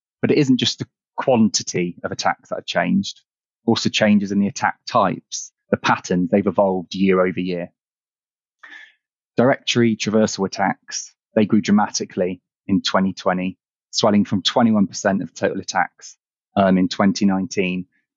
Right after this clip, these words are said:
to thirty-four percent of attacks in twenty twenty. Whereas if you look at the other side, you've got server application attacks. They actually saw a reduction,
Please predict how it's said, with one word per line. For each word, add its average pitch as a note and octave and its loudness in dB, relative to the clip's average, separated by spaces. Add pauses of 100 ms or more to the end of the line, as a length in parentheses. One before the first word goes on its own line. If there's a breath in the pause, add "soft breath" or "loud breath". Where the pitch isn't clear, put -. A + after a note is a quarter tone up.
(140)
to G#2 0
thirty-four G#2 0
percent F2+ -2
of F2+ -6 (360)
attacks - -4
in F#2+ 2
twenty F2+ -2
twenty. F2+ -8 (1040)
Whereas A2 2 (140)
if A2 2
you A#2+ 6
look A#2+ 0
at G#2+ -2
the A#2 4
other A#2 2
side, G2 -2
you've G2+ -6
got D2+ -6
server G2+ 0 (160)
application G#2 -2
attacks. - -6
They A2+ 0
actually G2+ -2
saw - -4
a F#2+ -4
reduction, F#2 -4